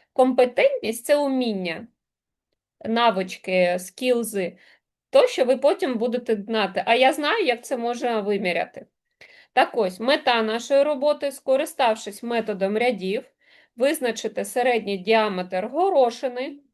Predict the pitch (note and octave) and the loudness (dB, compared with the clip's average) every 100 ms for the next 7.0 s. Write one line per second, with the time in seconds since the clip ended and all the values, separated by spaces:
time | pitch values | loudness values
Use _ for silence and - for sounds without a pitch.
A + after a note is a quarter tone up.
0 | _ _ _ _ _ - B3+ C4+ D4 B3+ | _ _ _ _ _ -2 4 6 4 2
1 | A3 B3 B3 A3 G#3 G3+ G#3 - C4+ B3+ | 2 4 4 2 -2 -2 -4 -2 0 2
2 | C#4 C4 A#3 A3+ A3+ B3 A#3 F#3+ F#3 F#3 | 2 2 -2 0 0 0 0 -2 -2 -2
3 | B3+ E4+ - _ _ _ _ B3 B3 D4 | -2 -2 -6 _ _ _ _ -4 -2 -4
4 | C4 C4 A3 A3+ D#4 - F#4+ C#4+ A3 G#3+ | 0 0 0 -2 -2 -2 -2 0 0 2
5 | C4 A#3+ D#4 B3 G3 - F3 - C4+ E4 | 2 0 -2 0 -2 -4 -16 -4 0 0
6 | - A#3+ G#3+ A#3+ B3 - A3 G3 G3+ E3+ | 0 0 2 0 -2 -14 -12 -6 -4 -4